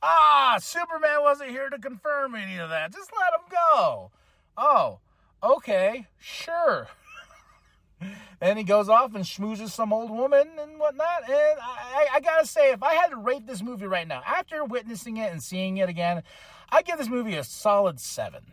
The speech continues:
Seven out of ten. I, I really, I really had a good time. You know, it, it hit all the feels it needed. I wasn't, uh, the story, I was like, "Oh yeah, I forgot about this. Oh yeah, I forgot about this," you know. But it's those homages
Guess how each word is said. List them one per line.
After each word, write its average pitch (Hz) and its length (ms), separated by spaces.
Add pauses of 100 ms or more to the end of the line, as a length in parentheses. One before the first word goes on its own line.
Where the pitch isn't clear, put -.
Seven 311 460
out 202 200
of 156 120
ten. 269 500 (420)
I, 208 200
I 247 120
really, 294 320 (100)
I 269 60
really 381 260
had 349 180
a 392 40
good 392 180
time. 349 640
You 247 140
know, 233 340
it, 247 180
it 233 100
hit 311 180
all 302 160
the 285 80
feels 285 360
it 294 100
needed. 294 420 (100)
I 208 140
wasn't, 240 360 (140)
uh, 175 240
the 165 120
story, 247 340
I 233 60
was 208 100
like, 190 120
"Oh 202 100
yeah, 175 380
I - 60
forgot 175 240
about 131 220
this. - 140
Oh 226 180
yeah, 240 160
I - 20
forgot 175 260
about 131 240
this," - 240
you 151 100
know. 120 180 (380)
But 254 140
it's 247 200
those 269 440
homages 196 1200